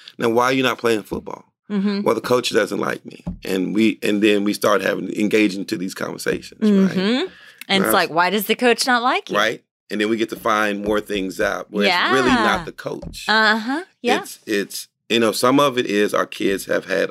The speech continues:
Speaker 1: hard childhoods, hard things. And I, and I try to be as honest with them because they're in a place where life is just hitting them. I said,
Speaker 2: Yeah.
Speaker 1: "Let me tell you this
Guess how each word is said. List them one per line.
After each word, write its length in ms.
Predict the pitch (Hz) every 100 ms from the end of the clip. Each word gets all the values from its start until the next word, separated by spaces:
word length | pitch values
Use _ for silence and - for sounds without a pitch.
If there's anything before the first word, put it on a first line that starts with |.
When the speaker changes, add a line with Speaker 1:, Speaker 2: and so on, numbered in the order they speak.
| -
Speaker 1:
hard 380 | 98 95 92 90 _ _ _ _ _
childhoods, 640 | - 95 92 90 95 87 -
hard 400 | - 95 85 -
things. 480 | - 92 85 - _ _ - - _ 117
And 160 | 110
I, 140 | 101 98
and 140 | 98 101
I 80 | 101
try 300 | - 120 123
to 60 |
be 120 | 107 98
as 80 |
honest 380 | - 107 131 -
with 100 | 90
them 140 | - 98
because 260 | 95 98
they're 140 | 110 120
in 60 |
a 60 | 104
place 340 | - 104 101
where 100 | -
life 300 | 92 107 107
is 100 | -
just 160 | - 90
hitting 300 | 101 123 -
them. 160 | - -
I 60 |
said, 20 | 170
Speaker 2:
Yeah. 220 | 165 254
Speaker 1:
"Let 80 | -
me 80 |
tell 160 | 139 151
you 60 | 143
this 140 | -